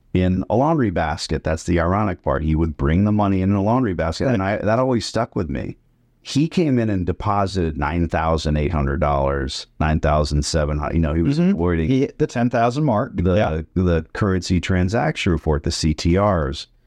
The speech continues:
Speaker 1: Today we have S T Rs. It's another story. Joe Biden.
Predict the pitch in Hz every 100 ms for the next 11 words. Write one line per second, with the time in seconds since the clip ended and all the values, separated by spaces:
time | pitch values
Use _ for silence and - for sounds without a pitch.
0 | - _ - 104 101 104 87 85 80 85
1 | - 80 69 69 67 - 78 69 67 -
2 | 71 67 65 69 71 - 67 64 64 69